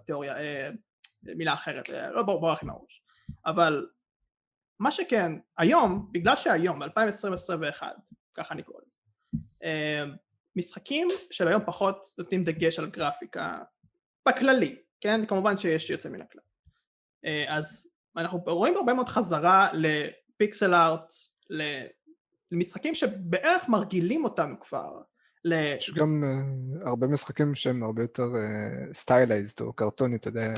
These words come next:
Speaker 1: נכון.
Speaker 2: על, אה, פורטנייט וכל המשחקים
Speaker 1: נכון.
Speaker 2: האלה, שזה כזה, "אה, תראו, המשחקים שלנו סימפליסטיים ועגולים, וזה בסדר, אין פה"
Speaker 1: נכון, לגמרי. אה, מה ש-, מה שדי, אה, פה אומר, רומז לנו שכל ה-,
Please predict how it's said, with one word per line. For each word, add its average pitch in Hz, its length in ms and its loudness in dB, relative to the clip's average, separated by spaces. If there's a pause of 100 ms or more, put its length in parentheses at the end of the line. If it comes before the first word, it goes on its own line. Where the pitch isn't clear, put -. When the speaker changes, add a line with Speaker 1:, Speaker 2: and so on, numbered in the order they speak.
(100)
Speaker 1:
נכון. - 460 2 (120)
Speaker 2:
על, 113 100 -4
אה, 110 520 -4
פורטנייט 117 540 -2
וכל 120 180 -4
המשחקים 127 420 -2
Speaker 1:
נכון. 120 120 2
Speaker 2:
האלה, 117 240 2
שזה 113 260 -6
כזה, - 420 -2
"אה, 185 80 2
תראו, 175 240 -2
המשחקים 127 400 -4
שלנו 127 520 -2
סימפליסטיים 135 720 0
ועגולים, 131 440 4
וזה 135 180 0
בסדר, 139 500 0
אין 120 160 -6
פה" 110 240 -2 (520)
Speaker 1:
נכון, - 260 -6 (240)
לגמרי. 147 460 -8 (600)
אה, 139 360 -6
מה 165 140 0
ש-, 190 60 -2
מה 151 320 2
שדי, 175 680 2
אה, 151 360 0 (320)
פה 143 500 -2
אומר, 156 420 0
רומז 170 420 0
לנו 147 220 -4
שכל - 960 -4
ה-, 151 340 4